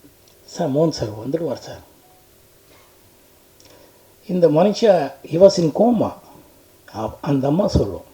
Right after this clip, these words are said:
கிரேட் லேடி. So, இ-, இவரோட ஒய்ஃபோட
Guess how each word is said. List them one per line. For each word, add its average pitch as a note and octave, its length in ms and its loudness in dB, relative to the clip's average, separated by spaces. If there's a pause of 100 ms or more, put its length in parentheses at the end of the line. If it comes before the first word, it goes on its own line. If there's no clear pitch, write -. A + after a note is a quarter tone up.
(300)
கிரேட் F#3+ 260 2
லேடி. A#2+ 280 -4 (720)
So, E3+ 400 10
இ-, - 280 -2 (220)
இவரோட F#3+ 320 10 (460)
ஒய்ஃபோட G3 600 6